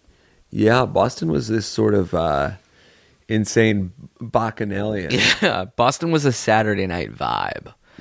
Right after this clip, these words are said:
Speaker 1: Yes.
Speaker 2: Uh, the crowd was kind of crazier, drunker. Uh, I think Boston in general is a drunker city.
Speaker 1: Yeah.
Speaker 2: And the fact that the show started Saturday <laughs> night at ten, uh, fed into that vibe.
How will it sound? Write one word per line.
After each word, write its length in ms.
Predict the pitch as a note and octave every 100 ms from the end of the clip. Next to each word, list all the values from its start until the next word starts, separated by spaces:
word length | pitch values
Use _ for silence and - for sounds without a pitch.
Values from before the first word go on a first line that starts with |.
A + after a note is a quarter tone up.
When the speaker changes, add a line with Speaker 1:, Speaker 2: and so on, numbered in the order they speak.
| -
Speaker 1:
Yes. 120 | F2+ -
Speaker 2:
Uh, 500 | F#2+ F2+ E2+ E2 E2
the 120 | -
crowd 460 | - A#2 A2+ B2 A#2
was 300 | A2+ G2 F#2+
kind 420 | - - A2+ A2
of 200 | G#2+ G2
crazier, 760 | - - G2+ G#2 F#2 F2+ F#2 F#2
drunker. 840 | F#2 E2+ F2+ G2 G2+ - E2+ G2 - - _ -
Uh, 180 | F2+ F2
I 100 | F#2
think 240 | C3+ C3 G2+
Boston 360 | G2 - G#2+
in 100 | G2
general 340 | G2+ G2 G2 G2
is 80 | F#2+
a 60 |
drunker 540 | F#2 - F#2 G2 - F#2+
city. 480 | - F2+ G2 B2+ - -
Speaker 1:
Yeah. 200 | C3 D#3
Speaker 2:
And 80 | A2
the 40 |
fact 280 | G#2+ G#2+ A2
that 80 | G#2+
the 60 | G2+
show 200 | - G2+
started 340 | - G2+ F2+ -
Saturday 440 | G#2 F#2+ F#2 G2
<laughs> 80 | G#2+
night 140 | -
at 140 | F#3 -
ten, 360 | - C#3 C3+ - - - -
uh, 220 | A2 G2+
fed 320 | - - A2+
into 280 | A2 A2 B2
that 200 | A2+ A2
vibe. 540 | G2+ G#2+ G#2 G#2+ A2+